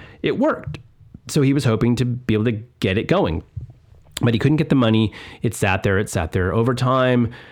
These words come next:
vandals got to it. Thieves broke in and stole some of the electronics and other things like that. Um, and, uh, anything of, kind of, a value. And in nineteen seventy-five,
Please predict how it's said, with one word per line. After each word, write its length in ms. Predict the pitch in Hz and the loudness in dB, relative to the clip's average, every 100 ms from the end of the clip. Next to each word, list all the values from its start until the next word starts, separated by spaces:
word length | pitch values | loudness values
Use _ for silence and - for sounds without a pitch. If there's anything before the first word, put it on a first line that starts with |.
| - - | -10 -2
vandals 640 | 107 110 110 107 104 101 | 2 2 4 2 2 0
got 320 | 107 104 - | 0 0 -2
to 160 | - 101 | -2 -2
it. 100 | 95 | -2
Thieves 500 | - 117 113 113 101 | 0 2 2 2 0
broke 320 | 107 110 - | 0 0 2
in 140 | 110 | 2
and 100 | 104 | 2
stole 300 | 101 104 101 | 0 0 0
some 160 | 98 107 | 0 0
of 60 | 104 | 2
the 40 | |
electronics 640 | 104 104 - 98 98 - | 0 -2 -2 0 0 -2
and 60 | 107 | -2
other 140 | 101 | 0
things 260 | 92 104 95 | 0 -2 -2
like 180 | 98 - | -2 0
that. 300 | 98 92 - - - - - | 0 0 -4 -14 -20 -10 -2
Um, 880 | 110 107 107 104 104 101 101 101 - - | 2 4 4 4 4 4 2 0 -4 -2
and, 340 | 120 113 110 | 2 4 4
uh, 220 | 107 104 - | 4 2 2
anything 360 | 117 107 117 | 2 2 2
of, 220 | 107 98 - | 2 0 -2
kind 140 | 113 | 0
of, 100 | 101 | 0
a 40 | 104 | 0
value. 380 | 104 101 110 | 2 2 2
And 80 | 107 | 2
in 80 | 113 | 2
nineteen 320 | 120 127 151 | 2 2 0
seventy-five, 720 | 127 120 120 107 101 92 92 | 2 2 2 2 2 0 -2